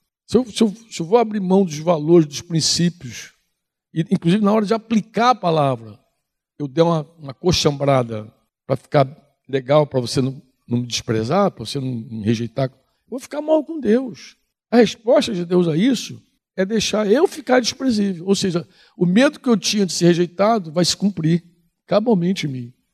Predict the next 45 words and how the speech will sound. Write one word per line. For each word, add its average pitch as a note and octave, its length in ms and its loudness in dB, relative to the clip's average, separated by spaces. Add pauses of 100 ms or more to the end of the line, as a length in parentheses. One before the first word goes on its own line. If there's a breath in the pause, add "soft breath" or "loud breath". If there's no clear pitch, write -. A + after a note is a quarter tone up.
(140)
Eu - 80 -8
vou D3 100 0
me D3+ 60 -10
tornar C#3 280 2
uma D#3 100 -2
pessoa D#3 520 -4 (480)
desprezível. A#2+ 840 -2 (320)
A C#3 80 -18
pessoa D3 320 -2
vai C#3+ 60 4
chegar C#3 320 -2
e D3 40 0
dizer, D3 160 -10
"Deixa - 640 -20
pra E3 140 -6
lá. C#3+ 160 -6
Oi, B3 280 0
Ana A#3+ 140 -4
Rita." F3 360 0
É, F#3+ 500 -6
não G#3 140 -10
vai G3+ 180 2
considerar. A2+ 640 -6 (500)
Por - 120 -10
quê? - 140 -6
Porque - 280 -8
você C#3 240 0
não E3 480 -2 (160)
salga D3+ 540 0
mais. G#2 580 -6 (340)
Você - 120 -4
não F3 100 0
faz E3+ 300 0
diferença. A2+ 640 -4 (320)
Você - 140 -8
não G#3 80 2
salga F3 380 -2
mais. A#2+ 480 -10 (540)
Então D3+ 120 -10
é D3 60 0
isso D3 160 0
que E3+ 80 -8
ele D3 80 -10
tava D#3 180 2
falando. C#3+ 280 -4